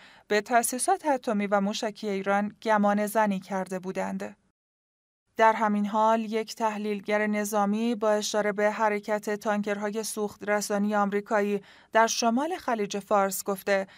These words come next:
تنها دلیلی که انفجار اصفهان را توجیه می‌کند،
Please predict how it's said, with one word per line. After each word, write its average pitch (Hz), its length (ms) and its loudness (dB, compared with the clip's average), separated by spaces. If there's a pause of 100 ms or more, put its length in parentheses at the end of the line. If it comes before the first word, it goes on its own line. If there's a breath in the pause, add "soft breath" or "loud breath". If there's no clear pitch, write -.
(220 loud breath)
تنها 214 380 2
دلیلی 240 460 0
که 240 180 -4
انفجار 214 480 0
اصفهان 202 440 -2
را 196 160 2
توجیه 202 480 -4
می‌کند، 196 560 -2